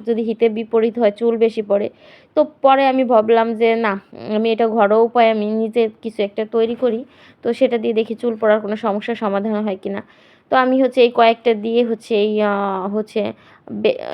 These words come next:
ইটা তৈরি করছি, রেমেডিটা। এই যে হচ্ছে আমলকিগুলোকে আমি হচ্ছে, আহ, কুচি করে নিয়েছি। এখন সবগুলো হচ্ছে একটা ব্লেন্ডার জারে নিয়ে এটাকে ব্লেন্ড করব, আর একটু তেল দিয়ে দিব, প্যারাশুট তেল। তো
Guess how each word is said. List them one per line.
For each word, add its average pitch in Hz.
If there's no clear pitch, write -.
ইটা 220
তৈরি 226
করছি, 190
রেমেডিটা। 202
এই 208
যে 208
হচ্ছে 240
আমলকিগুলোকে 214
আমি 208
হচ্ছে, 214
আহ, 208
কুচি 254
করে 240
নিয়েছি। 220
এখন 247
সবগুলো 226
হচ্ছে 233
একটা 226
ব্লেন্ডার 208
জারে 208
নিয়ে 214
এটাকে 220
ব্লেন্ড 202
করব, 208
আর 226
একটু -
তেল 254
দিয়ে 240
দিব, 196
প্যারাশুট 208
তেল। 208
তো 233